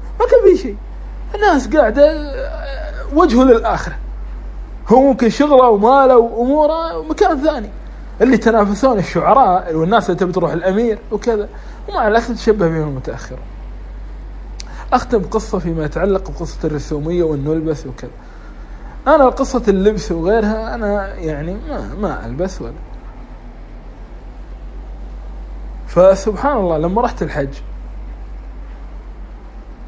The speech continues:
شكلي أنا لا يحيي بسني، شكلي لا يحيي بسني، وكان ثوبي إلى منتصف إلى نصف الساق، بعض ثيابي إلى نصف الساق.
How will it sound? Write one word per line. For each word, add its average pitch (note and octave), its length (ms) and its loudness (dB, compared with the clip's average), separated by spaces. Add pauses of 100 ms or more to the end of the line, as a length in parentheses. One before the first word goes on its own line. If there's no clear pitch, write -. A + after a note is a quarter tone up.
(1080)
شكلي A3 480 2
أنا G3+ 100 4
لا F#3 140 8
يحيي D#3+ 240 2
بسني، B2 400 -8 (1300)
شكلي F#3 380 -4
لا D#4+ 140 0
يحيي B2+ 280 -6
بسني، A2 360 -10 (2250)
وكان D#4+ 260 2
ثوبي G3+ 360 4
إلى G3 200 2 (320)
منتصف G#3 580 -4
إلى F#3 200 -2
نصف F#3+ 220 -4
الساق، A2+ 360 -10 (840)
بعض C#3+ 200 2
ثيابي D#3+ 520 -2
إلى B3 180 -6
نصف D3+ 260 -8
الساق. - 500 -10